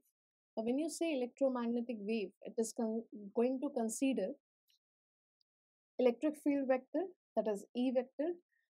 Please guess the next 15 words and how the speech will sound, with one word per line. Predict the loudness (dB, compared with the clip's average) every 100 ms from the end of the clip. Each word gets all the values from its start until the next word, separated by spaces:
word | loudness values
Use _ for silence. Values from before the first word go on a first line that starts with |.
| -4
and | 0 2 2 -2 -6 -6
magnetic | 0 2 2 0 -4 -2
field | 0 0
vector. | -2 -4 -4 -6 -6 _ _ _ _ -2
And | 0 2 0
when | 0 0
we | 0
talk | 2 0 0
about | 0 0 -2 _
these | -6 -6 -2
two | 0 2 2
vectors, | 0 0 -2 -2 -6 -6
that | -4
is | -2 -4 -4
electric | -4 -4 -2 -4